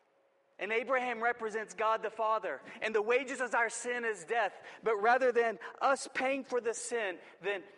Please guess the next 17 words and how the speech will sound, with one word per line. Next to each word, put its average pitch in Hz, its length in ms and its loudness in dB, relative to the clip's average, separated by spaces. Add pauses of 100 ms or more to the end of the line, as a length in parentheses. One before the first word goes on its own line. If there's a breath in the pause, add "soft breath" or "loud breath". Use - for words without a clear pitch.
(120)
we 233 240 -4
were 226 160 0
removed 220 560 -2
from 240 180 -6
the 233 120 -2
altar, 220 440 0 (180 loud breath)
and 190 200 -4
Jesus 220 440 -4
paid 226 280 -4
for 208 120 -4
our 190 220 0
sins 190 400 -10 (320 loud breath)
for 214 380 0
us, 151 320 -4 (220 loud breath)
on 190 140 -2
our 208 160 2
behalf, 196 560 0